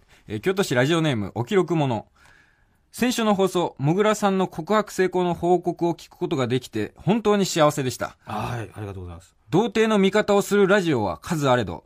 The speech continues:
Speaker 2: うん。
Speaker 1: こんなに世の童貞男子たちに希望を与えた放送はあったでしょうか？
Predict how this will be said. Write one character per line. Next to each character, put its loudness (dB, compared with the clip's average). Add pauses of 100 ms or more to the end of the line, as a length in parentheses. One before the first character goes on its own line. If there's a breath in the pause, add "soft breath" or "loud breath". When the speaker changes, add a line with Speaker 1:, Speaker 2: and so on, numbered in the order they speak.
Speaker 2:
う -14
ん。 -16 (100)
Speaker 1:
こ 0
ん 2
な 4
に 2
世 4
の 2
童 4
貞 6
男 4
子 -12
た -4
ち -10
に -4
希 -6
望 6
を 2
与 0
え -2
た -4
放 -4
送 -4
は 2
あ 4
っ -12
た 2
で 0
し -4
ょ -6
う -6
か？ -8